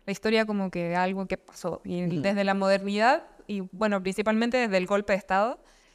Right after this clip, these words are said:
Speaker 1: es que se empieza a construir la identidad de Chile. Eh, pero aquí sí tienen esa herencia, y entonces pareciera que aquí, como tiene, viene una herencia muy fuerte histórica,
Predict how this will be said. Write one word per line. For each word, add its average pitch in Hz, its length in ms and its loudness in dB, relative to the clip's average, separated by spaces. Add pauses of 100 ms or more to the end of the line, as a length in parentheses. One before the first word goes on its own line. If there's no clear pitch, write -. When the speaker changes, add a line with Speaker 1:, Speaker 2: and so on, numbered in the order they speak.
(140)
Speaker 1:
es 202 140 -8
que 202 100 -6
se - 80 -6
empieza 202 300 -2
a 220 60 2
construir 208 520 -2
la 196 140 2
identidad 185 300 -2
de 175 120 -2
Chile. - 280 -10 (520)
Eh, 175 360 -2 (380)
pero 196 140 4
aquí 190 220 2
sí 254 120 -8
tienen 214 320 2
esa 190 280 -2
herencia, 190 680 -4
y 190 100 -4
entonces 202 400 -6
pareciera 214 580 0
que 214 120 -4
aquí, 220 520 -4
como 185 260 -2
tiene, 202 300 -2
viene 202 260 -2
una 208 160 2
herencia 208 380 -2
muy 208 200 -2
fuerte 233 440 -2
histórica, 226 840 -2